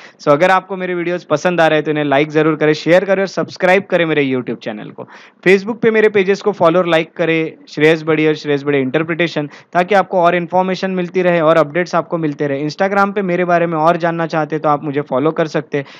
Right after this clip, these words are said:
श्रेयस बड़ी द पीस लवर, ये मेरा Instagram आईडी है। श्रेयस बड़ी at the rate gmail dot com पे आप मुझे मेल भी कर सकते हैं। So, इसी तरह से आप अपना ख्याल रखते रहे, अच्छे से रेगुलरली पढ़ाई करते रहे, इसी उम्मीद के साथ मैं श्रेयस बड़ी आपसे अगले लेक्चर में मिलूंगा।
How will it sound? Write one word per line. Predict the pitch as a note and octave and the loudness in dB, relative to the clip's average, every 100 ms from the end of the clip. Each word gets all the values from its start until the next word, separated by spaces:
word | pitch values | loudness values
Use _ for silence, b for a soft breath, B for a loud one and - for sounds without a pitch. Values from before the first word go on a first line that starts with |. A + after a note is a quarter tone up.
| B | B
श्रेयस | - E3 F#3 | -2 0 2
बड़ी | F#3 F#3+ | 0 -2
द | F#3 | 0
पीस | F3+ F#3 F3 | -2 -4 -4
लवर, | F3+ E3+ | 0 0
ये | E3 | 2
मेरा | D#3 D#3 | 0 0
Instagram | C#3+ - D#3 D#3+ D#3+ | 0 0 0 0 0
आईडी | D#3 D3 | -2 -4
है। | D#3 D#3+ b b | -6 -8 b b
श्रेयस | - F3 F#3 | 0 2 2
बड़ी | F#3 F#3 | 0 0
at | F3 | 0
the | E3 E3+ | 0 -2
rate | E3+ | -2
gmail | D3 D#3 D#3 | -2 -2 2
dot | D3 C3 C#3+ | 2 0 -2
com | C3+ | 0
पे | C#3 | -2
आप | C3 | -2
मुझे | C3+ C#3+ D#3 | -4 -4 -4
मेल | C#3 D#3 D#3+ | 0 0 2
भी | D3+ | 0
कर | C3+ | -2
सकते | A2 A#2 - A#2+ | -6 -10 -14 -14
हैं। | G#2+ - B B | -14 -14 B B
So, | E3 | 0
इसी | D#3+ D#3+ | 2 2
तरह | G3+ F#3 F3+ | 0 2 0
से | F3+ F3+ F3 D3+ | -2 -2 -4 -4
आप | D3+ D3+ | -4 -4
अपना | D#3 D#3 D3+ | -4 -4 -4
ख्याल | - C3+ E3 | -2 2 2
रखते | E3+ D#3+ F3+ | 0 -2 -2
रहे, | D#3+ D#3+ D#3+ B B | 2 2 0 B B
अच्छे | C3+ - D3+ | -10 -6 -4
से | D3 | -2
रेगुलरली | C#3 C#3+ C#3 C#3 | 0 0 0 0
पढ़ाई | C3+ D3 | 2 2
करते | E3 E3 D3 | 2 -2 -4
रहे, | D3 C#3 | -2 -2
इसी | E3+ D#3 F#3 | -4 -4 -2
उम्मीद | E3 F3+ F3+ | -2 -2 -2
के | F3+ | -6
साथ | D#3+ C#3 C3+ | -4 -6 -4
मैं | D#3 F3 | -4 -2
श्रेयस | E3+ D#3+ C#3 | -2 -2 -2
बड़ी | C#3+ C3+ | -4 -4
आपसे | C3 B2+ - - | -4 -6 -10 -8
अगले | D#3+ F3 | -4 0
लेक्चर | F#3+ F3+ F#3 E3+ | 0 0 0 -2
में | E3+ | 0
मिलूंगा। | D#3+ D#3 C3+ | 0 2 2